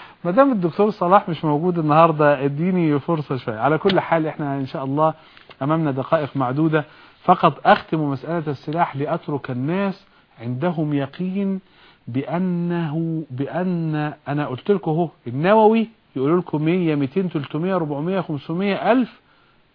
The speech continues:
ده في الأوت. اسمعوا كلامي اللي هو مش كلامي. يقولوا لكم الكيميائي في الأوت، و-، وافتحوا، حد يجيب لي بقى حاجة من على م-،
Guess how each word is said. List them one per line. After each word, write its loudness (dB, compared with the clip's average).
ده 2
في -6
الأوت. 2
اسمعوا 0
كلامي 2
اللي -2
هو 2
مش -4
كلامي. 0
يقولوا 6
لكم 0
الكيميائي 2
في -6
الأوت، 4
و-، -2
وافتحوا، 2
حد -2
يجيب 0
لي 2
بقى 0
حاجة -2
من -2
على 0
م-، -6